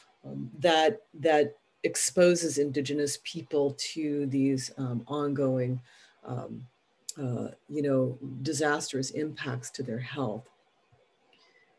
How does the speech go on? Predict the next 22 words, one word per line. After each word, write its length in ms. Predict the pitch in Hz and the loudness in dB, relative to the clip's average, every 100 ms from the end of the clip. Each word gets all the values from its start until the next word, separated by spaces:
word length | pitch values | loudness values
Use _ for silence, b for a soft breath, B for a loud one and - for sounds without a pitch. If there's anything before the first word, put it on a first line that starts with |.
| - | 2
and 140 | 220 | 4
to 80 | 226 | 4
their 140 | 135 120 | 4 2
lands 580 | 139 160 120 110 127 | 0 2 0 -2 -4
and 160 | - 131 | -4 -4
cultures. 640 | 165 165 - 104 71 - b b b b | 0 -2 0 -2 -2 -6 b b b b
So, 640 | - - 208 190 185 185 175 | -4 6 10 10 10 8 4
um, 140 | 180 | 0
so 160 | - 202 | 6 8
we're, 480 | 202 208 - 175 | 8 4 -4 -6
so 200 | 170 226 | 6 8
this, 220 | 196 214 220 | 12 10 10
these 200 | 220 262 | 6 8
ideas 400 | 247 302 381 294 | 6 8 8 8
of 120 | 180 | 4
modernity 880 | 160 135 175 185 196 143 127 104 127 b b _ | 0 0 0 4 4 4 2 0 -6 b b _
are, 400 | 180 175 170 170 - | 4 10 10 8 2
uh, 280 | 170 160 147 - | 2 2 2 2
are 240 | 165 156 214 | 4 6 8
ecocidal 840 | 311 277 233 - 175 170 170 165 | 10 12 10 8 4 8 8 6
processes 840 | - 160 156 - 139 135 - 131 | -2 -2 -2 0 -2 -2 -6 -6
for 600 | - - 165 156 156 151 | -8 2 4 6 4 2